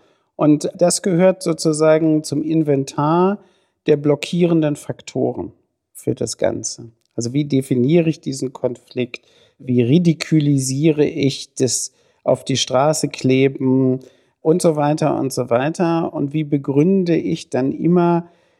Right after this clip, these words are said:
also dieses zweckrationale politische Handeln? Und wie gesagt, ich kann da gar nicht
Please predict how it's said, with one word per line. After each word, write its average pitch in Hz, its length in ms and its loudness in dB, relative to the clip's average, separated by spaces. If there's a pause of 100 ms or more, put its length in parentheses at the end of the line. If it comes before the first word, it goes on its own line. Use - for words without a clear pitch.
(140)
also 143 240 0
dieses 139 440 0
zweckrationale 135 1300 2
politische 131 680 -4
Handeln? 101 580 -6 (220)
Und 123 300 -2 (240)
wie 175 100 -2
gesagt, 185 360 0
ich - 160 -10
kann 175 180 2
da 156 140 4
gar 139 240 0
nicht 156 320 2